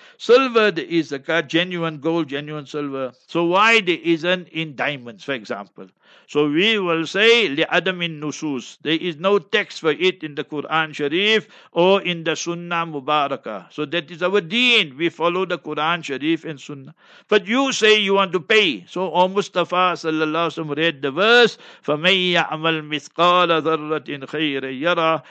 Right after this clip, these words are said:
You want to do some extra good, it's for your benefit. And if you go and do wrong, you say, "No, I won't pay thousand rand zakat, I'll pay nine hundred rand." And we look for every loophole in the book and so forth. وَمَنْ يَعْمَلْ مِثْقَالَ ذَرَّةٍ شَرًّا يَرَهُ.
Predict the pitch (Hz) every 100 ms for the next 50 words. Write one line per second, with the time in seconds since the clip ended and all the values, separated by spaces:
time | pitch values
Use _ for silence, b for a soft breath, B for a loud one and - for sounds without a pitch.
0 | B 247 262 247 220 208 226 226 202 196
1 | 190 202 - 208 190 240 269 269 _ 247
2 | - 277 269 240 190 190 165 175 170 b
3 | b b 170 196 185 143 160 135 214 220
4 | 170 151 151 165 175 151 202 214 170 107
5 | 151 185 180 175 196 165 117 B B -
6 | 165 180 220 220 196 202 160 180 190 185
7 | 214 190 180 156 143 185 196 190 160 170
8 | 185 185 175 170 147 127 127 117 113 107
9 | 104 b b 147 170 185 202 226 202 180
10 | 208 214 226 226 202 220 202 180 208 202
11 | 190 175 147 196 - 165 156 170 160 156
12 | 202 233 247 - - 143 156 185 180 175
13 | 160 143 160 160 151 143 - 170 175 160
14 | 151 139 156 151 185 233 226 240 196 165
15 | 147 135 135 131 123 120